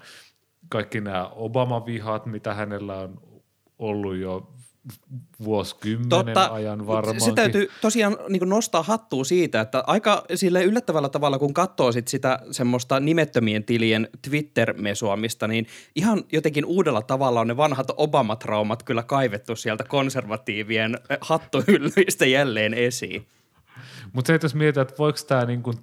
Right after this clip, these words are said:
Speaker 1: toimia tää koko homma, ö, ei. Yhdysvalloissa on kuollut kahdeksankymmentätuhatta ihmistä tähän koronavirukseen ja uusimmissa ennusteissa muistaakseni elokuuhun mennessä sataneljäkymmentätuhatta ihmistä pitäisi kuolla siellä. Ö,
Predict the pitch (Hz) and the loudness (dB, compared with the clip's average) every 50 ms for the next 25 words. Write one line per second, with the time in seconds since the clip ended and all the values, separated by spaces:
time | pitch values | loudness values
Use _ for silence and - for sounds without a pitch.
0 | - _ _ - 156 160 165 156 135 117 107 98 98 92 85 82 85 82 - - | -12 _ _ 4 6 6 8 6 6 4 2 0 0 -2 -2 -2 -4 -6 -8 -14
1 | _ - 82 80 80 - - 92 85 - 92 82 73 90 87 82 82 92 104 123 | _ -8 -8 -8 -6 -8 -8 -10 -10 -10 -10 -10 -8 -8 -10 -10 -10 -10 -8 -8
2 | 131 123 123 - _ _ - - - - _ _ _ _ - - 123 127 139 139 | -8 -8 -8 -12 _ _ -20 -20 -20 -20 _ _ _ _ -12 -12 -10 -10 -12 -14
3 | _ _ _ _ _ _ _ _ _ _ _ _ _ _ _ _ _ _ - 135 | _ _ _ _ _ _ _ _ _ _ _ _ _ _ _ _ _ _ 0 2
4 | 120 113 113 113 123 135 165 185 202 190 196 - - _ _ _ _ _ _ _ | 2 4 4 4 2 2 2 2 0 -2 -4 -8 -14 _ _ _ _ _ _ _
5 | _ _ _ _ - 147 143 156 147 139 131 - 139 131 123 120 120 120 117 - | _ _ _ _ 0 4 4 4 4 4 2 2 2 2 4 4 4 2 2 2
6 | 139 135 127 127 - 147 131 123 123 123 - - 135 123 156 - - - 120 - | 2 0 2 2 2 4 4 4 4 2 2 2 4 4 4 2 0 -4 -6 -6
7 | - _ - 113 110 110 - - 104 107 110 113 110 101 92 - - 101 95 - | -6 _ 0 0 0 0 0 0 0 2 2 0 -2 -4 -8 -8 -8 -8 -2 0
8 | 110 110 120 135 135 123 131 131 131 131 - - 139 127 127 127 131 123 127 127 | 0 2 2 2 2 2 2 2 2 0 0 0 2 2 4 4 2 2 0 0
9 | 117 113 117 120 120 120 120 113 107 - - 110 104 98 - 110 104 107 110 110 | -2 -2 -2 -2 -2 -2 -2 -4 -4 -4 -4 -4 -4 -4 -4 -4 -4 -2 -4 -2
10 | - 107 87 107 104 107 113 120 120 117 110 - 110 101 101 95 95 98 98 95 | -4 -4 -4 -2 -2 0 2 4 4 4 4 2 0 0 0 0 -2 -4 -4 -4
11 | 98 98 - - 101 101 104 - 107 104 107 110 113 107 107 - - - - _ | -4 -4 -6 -6 -6 -6 -2 -2 -2 0 0 0 0 0 0 -4 -6 -10 -12 _
12 | - 104 90 - 92 87 - _ _ - 85 82 - - - - - - _ _ | -10 -8 -6 -6 -6 -8 -8 _ _ -8 -8 -8 -10 -14 -20 -20 -20 -20 _ _
13 | - 98 98 101 98 95 95 - 87 - 95 90 95 - - - 107 98 92 92 | -4 -4 -4 -2 -4 -2 -2 -2 -2 -2 -4 -4 -4 -6 -4 -4 0 0 2 2
14 | 95 90 - - 101 95 92 101 101 104 | 0 0 0 -2 0 0 0 0 -2 -2